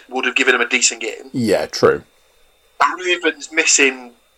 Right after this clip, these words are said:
Speaker 1: four, five, six players or whatever it is, is just easy pickings. Um, I will have a look at their remaining schedule, 'cause from what I can remember, the toughest team they had left to play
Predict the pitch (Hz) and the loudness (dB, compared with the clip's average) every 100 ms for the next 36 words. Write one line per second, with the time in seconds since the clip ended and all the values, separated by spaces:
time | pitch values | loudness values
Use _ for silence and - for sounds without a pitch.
0 | _ - 135 127 123 120 135 123 120 117 | _ 0 4 8 8 6 8 10 12 8
1 | 113 - - 131 - - - 120 113 110 | 4 0 0 0 -4 -6 2 4 4 4
2 | 117 123 131 107 110 113 120 117 143 - | 2 2 0 0 -4 -4 -6 -10 -8 -8
3 | - _ _ _ _ _ _ _ _ - | -8 _ _ _ _ _ _ _ _ 0
4 | 131 117 - 123 107 - - - _ _ | 0 0 0 0 0 -2 -6 -18 _ _
5 | _ _ _ 131 123 117 - 123 - - | _ _ _ -10 -8 -10 -8 -8 -10 -16
6 | - - - - - - - 123 127 123 | -16 -18 -18 -20 -20 -6 4 6 6 2
7 | - _ 151 170 202 214 214 214 208 208 | -8 _ 6 8 8 4 2 0 0 -2
8 | 196 - _ _ _ 143 147 139 135 135 | -6 -18 _ _ _ -8 -2 0 0 -2
9 | 135 131 131 131 - - 165 170 170 160 | -2 -2 -4 -6 -10 -8 -4 -4 -4 -6
10 | 156 160 - - 143 139 139 139 135 - | -4 -6 -6 -8 -4 -4 -4 -8 -6 -6
11 | 135 110 - - 147 165 190 185 170 165 | -6 -8 -12 -12 0 6 6 6 4 2
12 | 131 113 - - 180 156 - 165 156 143 | 0 -4 -6 -8 -6 -6 -4 -4 0 0
13 | 151 143 - - 156 110 110 | 0 -6 -14 -4 -2 -2 -6